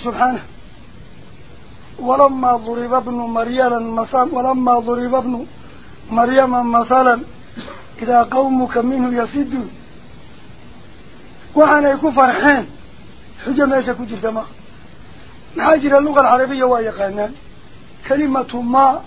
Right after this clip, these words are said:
innakum wa man ta'buduuna lama oran. Ma iyo man ayaa midna caaqilka loo isticmaalaa waxgaradka, midna maalaa yacqilka loo isticmaalaa. Kolka innakum wa ma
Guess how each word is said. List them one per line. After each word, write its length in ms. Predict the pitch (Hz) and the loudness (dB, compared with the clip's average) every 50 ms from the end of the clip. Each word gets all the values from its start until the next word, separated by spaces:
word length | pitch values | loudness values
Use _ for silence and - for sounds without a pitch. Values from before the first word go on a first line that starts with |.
| - - - - - - - - - - - - - - - - - - - - - - - - - - - - | -16 -20 -20 -20 -20 -20 -20 -20 -20 -20 -20 -20 -20 -20 -20 -20 -20 -20 -20 -20 -20 -20 -20 -20 -20 -16 -4 0
innakum 480 | 285 311 294 285 269 277 - 262 254 294 349 247 | 2 4 4 4 2 2 0 -4 -4 -4 -4 -2
wa 120 | 247 262 262 | 0 2 4
man 200 | 277 330 320 294 | 4 4 4 2
ta'buduuna 560 | - - 240 240 233 247 208 254 262 254 247 | 0 -2 -2 -2 -2 -4 -6 -2 -2 0 2
lama 180 | 233 233 233 233 214 | 2 0 0 -2 -4
oran. 160 | 185 165 - - - - - - - - - - - - - - - - - - - - - | -6 -8 -14 -18 -20 -20 -20 -20 -20 -20 -20 -20 -20 -20 -20 -20 -20 -20 -20 -20 -20 -8 -2
Ma 240 | 247 269 302 320 311 359 - - | 2 4 4 4 4 2 0 -2
iyo 240 | 262 254 254 247 | -2 0 0 0
man 220 | 240 240 254 285 311 - - - - - - - - - - - - - - - - - - - - - | 2 2 2 2 2 0 -2 -8 -18 -20 -20 -20 -20 -20 -20 -20 -20 -20 -20 -20 -20 -20 -20 -14 -8 -4
ayaa 260 | 262 269 262 254 262 | 0 4 4 4 4
midna 300 | 269 294 285 294 269 254 | 4 0 -2 -2 0 0
caaqilka 440 | 202 226 240 247 - 285 254 233 247 | 4 4 4 2 2 0 -2 0 0
loo 180 | 254 254 262 247 | 2 2 2 2
isticmaalaa 540 | 233 - - - 226 240 233 233 233 226 220 214 | 0 -4 -8 -6 0 2 4 4 4 4 2 2
waxgaradka, 560 | - 220 214 262 285 294 285 277 - 311 349 - - - - - - - - - - - - - - - - - - | 0 0 0 2 4 4 2 2 2 -4 -8 -8 -10 -16 -20 -20 -20 -20 -20 -20 -20 -20 -20 -20 -20 -20 -8 -2 0
midna 380 | 302 311 285 302 277 269 262 | 2 2 2 2 2 2 2
maalaa 340 | 254 240 240 240 240 247 247 262 | 4 4 4 6 6 4 2 2
yacqilka 420 | 285 - - 220 254 240 - 240 233 | 0 -2 -2 -2 -4 -2 0 0 2
loo 200 | 240 247 262 254 | 4 4 4 4
isticmaalaa. 640 | 254 - - 247 247 247 240 240 240 233 233 226 226 - - - - - - - - - - - - | 2 0 -4 -6 -4 0 2 4 4 4 4 0 -2 -4 -10 -18 -20 -20 -20 -20 -20 -20 -20 -14 -4
Kolka 400 | - - 294 277 - 262 311 440 | -2 0 0 2 2 2 2 2
innakum 540 | 330 302 285 277 277 262 254 - - 254 254 302 349 254 | 2 2 2 4 4 2 2 0 -2 -4 -4 -4 -2 -2
wa 100 | 254 262 | 0 0
ma 140 | 254 262 262 | 2 2 2